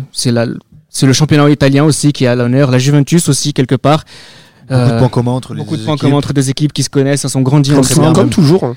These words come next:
Speaker 1: Comme toujours, effectivement, c'est, allez, c'est, c'est, on n'attendait pas cette finale, mais c'est une belle finale qu'on a eue.
Speaker 2: Revanche de deux mille aussi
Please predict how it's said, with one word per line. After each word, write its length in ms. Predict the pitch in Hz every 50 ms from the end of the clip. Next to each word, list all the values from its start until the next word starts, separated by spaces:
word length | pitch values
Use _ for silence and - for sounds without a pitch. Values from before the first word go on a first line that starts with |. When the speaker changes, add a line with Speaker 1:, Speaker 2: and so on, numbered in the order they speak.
| _ _ -
Speaker 1:
Comme 160 | - 240 226
toujours, 320 | - 220 185 160 185 202
effectivement, 480 | 170 - - 151 - - 151 160 180 196
c'est, 560 | 190 - 170 165 165 165 160 160 160 160 156 -
allez, 200 | - 143 147 160 156
c'est, 520 | 143 - - - - - 131 127 127 127
c'est, 200 | 123 - 135 123 127
on 100 | - 151
n'attendait 300 | 165 202 214 247 226 214
pas 160 | - - 170 185
cette 180 | - 175 156 -
finale, 340 | - 151 151 160 180 175 - _ _ _ _ _ _ -
mais 200 | 127 123 123 123
c'est 160 | - - 139
une 280 | 127 127 127 123 120
belle 160 | 113 135 143 139
finale 260 | - - 131 127 139
qu'on 120 | - 131
a 100 | 117 117
eue. 120 | 113 117 120 _ _
Speaker 2:
Revanche 520 | - 104 98 98 101 107 98 107 113 110
de 80 | 104 107
deux 140 | 98 98 104
mille 180 | 104 113 120
aussi 420 | 117 101 - - 104 107 113 123